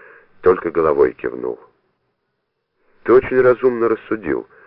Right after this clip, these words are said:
Надо дать понять каждому своему человеку, что за всеми нашими делами партия стоит",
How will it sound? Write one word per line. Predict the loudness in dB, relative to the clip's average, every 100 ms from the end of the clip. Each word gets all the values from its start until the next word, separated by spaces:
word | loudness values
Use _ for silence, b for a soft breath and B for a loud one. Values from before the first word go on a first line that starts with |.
| b b b
Надо | 0 0 2
дать | 0 0
понять | 0 0 -2 -2
каждому | -4 -2 -4 -4
своему | -2 -4 -2 -4
человеку, | -4 -2 -2 -2 -2 -4 -6 B B B B
что | -4 -2
за | 2 0
всеми | 0 -4 -2
нашими | 0 -2 -2 -8
делами | -4 -2 -2 -4 -4 -6 -8 _ _
партия | -6 -6 -6 -4 -4 -4
стоит", | -10 -10 -12